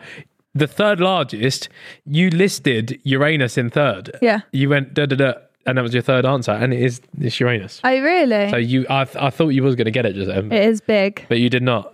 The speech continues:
Speaker 1: Um,
Speaker 2: My anus.
Speaker 1: yeah, my turn. So we're currently drawing two two.
Speaker 2: Yeah.
Speaker 1: Out of, like, ten questions, this is
Speaker 2: This
Speaker 1: bad.
Speaker 2: don't bode well for you, by the way, 'cause the amount of times you call me brain dead
Speaker 1: Oh, no, I'm thick.
Speaker 2: and you're, like, as smart as me.
Speaker 1: I'm thick.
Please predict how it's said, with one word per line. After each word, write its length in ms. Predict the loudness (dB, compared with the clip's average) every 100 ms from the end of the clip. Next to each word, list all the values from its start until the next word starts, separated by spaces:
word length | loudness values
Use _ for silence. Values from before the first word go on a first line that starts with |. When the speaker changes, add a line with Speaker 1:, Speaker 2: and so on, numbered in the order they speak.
| -2
Speaker 1:
Um, 60 | 2
Speaker 2:
My 100 | 2
anus. 560 | 0 0 0 -2 -4 -16 -20 -18 -18 -20 _
Speaker 1:
yeah, 280 | 0 0 0 -2
my 120 | -2
turn. 220 | 0 -2 -4 -10 -8 -6 -6 -8 -10 -2
So 80 |
we're 80 | 0
currently 240 | 2 2 2
drawing 340 | 2 2 2
two 120 | 0
two. 240 | 0 0 0 0
Speaker 2:
Yeah. 260 | 2 2 -2 _ -6
Speaker 1:
Out 140 | -2
of, 100 | 2
like, 200 | 0 0
ten 240 | -2 -2
questions, 600 | 2 0 2 0 0 -2 -2
this 220 | -2 2
is 60 | 2
Speaker 2:
This 40 |
Speaker 1:
bad. 140 | 2 2
Speaker 2:
don't 260 | 0 0
bode 280 | -2 -2 0
well 200 | 0 0
for 140 | 0
you, 60 | 0
by 140 | 2 2
the 60 |
way, 200 | 2 0
'cause 200 | 2 0 2
the 60 |
amount 200 | 0 0
of 80 | 0
times 220 | 0 0
you 60 | 0
call 140 | 0
me 100 | 2
brain 300 | 2 2 2 2
dead 320 | 2 0 -4 _ _ -4
Speaker 1:
Oh, 80 | 0
no, 160 | 2 2
I'm 140 | 0
thick. 500 | -2 -4 -4 -8 -12 -6
Speaker 2:
and 200 | -2 0
you're, 200 | 2 2
like, 240 | 2 0 -2 -2
as 160 | -2 -2
smart 320 | 0 0 2
as 80 | 0
me. 300 | 0 0 0
Speaker 1:
I'm 160 | 0 -2
thick. 520 | 0 0 0 -8 -14